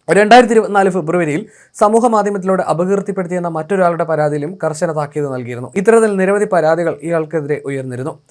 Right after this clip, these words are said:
ഈ സംഭവത്തിൽ പവി ആനന്ദാശ്രമം എന്ന സാമൂഹ്യ മാധ്യമത്തിലെ ഐ ഡി വഴി മുൻ മന്ത്രി കാഞ്ഞങ്ങാട് എം എൽ എയുമായ ചന്ദ്രശേഖരനെ വ്യക്തിപരമായും ജാതിയുമായി അധിക്ഷേപിച്ച് പോസ്റ്റ് പ്രചരിപ്പിച്ചു എന്ന് ആരോപിച്ച് സമർപ്പിച്ച പരാതിയിൽ പവിത്രനെ സർവീസിൽ നിന്ന് സസ്പെൻഡ് ചെയ്യുകയായിരുന്നു. നടപടികൾ പൂർത്തിയാക്കി രണ്ടായിരത്തി ഇരുപത്തിനാല് നവംബർ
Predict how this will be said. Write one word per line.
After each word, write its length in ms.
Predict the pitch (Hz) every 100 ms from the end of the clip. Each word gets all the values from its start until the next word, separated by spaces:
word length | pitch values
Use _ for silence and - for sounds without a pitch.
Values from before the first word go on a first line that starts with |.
| -
ഈ 80 | 254
സംഭവത്തിൽ 540 | 277 262 247 226 214 - _ -
പവി 200 | 196 220
ആനന്ദാശ്രമം 680 | 214 202 202 196 202 190 190
എന്ന 180 | 185 180
സാമൂഹ്യ 400 | 180 170 185 185
മാധ്യമത്തിലെ 460 | 180 175 175 170
ഐ 140 | 170 165
ഡി 80 | 180
വഴി 200 | 156 123
മുൻ 240 | 160 180
മന്ത്രി 300 | 170 170 170 165
കാഞ്ഞങ്ങാട് 500 | 160 175 175 170 170 _ _
എം 160 | 156 160
എൽ 80 | 165
എയുമായ 340 | 165 160 156 156
ചന്ദ്രശേഖരനെ 560 | 165 170 190 180 170 165
വ്യക്തിപരമായും 640 | 160 180 185 175 165 170
ജാതിയുമായി 520 | 135 151 160 180 165 170
അധിക്ഷേപിച്ച് 520 | 147 151 175 170 160
പോസ്റ്റ് 380 | 180 160 170 175
പ്രചരിപ്പിച്ചു 500 | 170 165 160 165 160
എന്ന് 160 | 165 160
ആരോപിച്ച് 360 | 151 160 151
സമർപ്പിച്ച 440 | 156 190 196 196 190
പരാതിയിൽ 400 | 180 180 175 165
പവിത്രനെ 440 | 165 165 170 180
സർവീസിൽ 440 | 175 165 170 185 180
നിന്ന് 180 | 170
സസ്പെൻഡ് 400 | 165 175 - 180
ചെയ്യുകയായിരുന്നു. 500 | 156 139 131 131 165 _ _ _ _ 214
നടപടികൾ 440 | 220 240 269 262
പൂർത്തിയാക്കി 600 | 208 202 196 208 180 185 175
രണ്ടായിരത്തി 380 | 175 185 202
ഇരുപത്തിനാല് 460 | 190 185 180 170 165
നവംബർ 300 | 160 160 170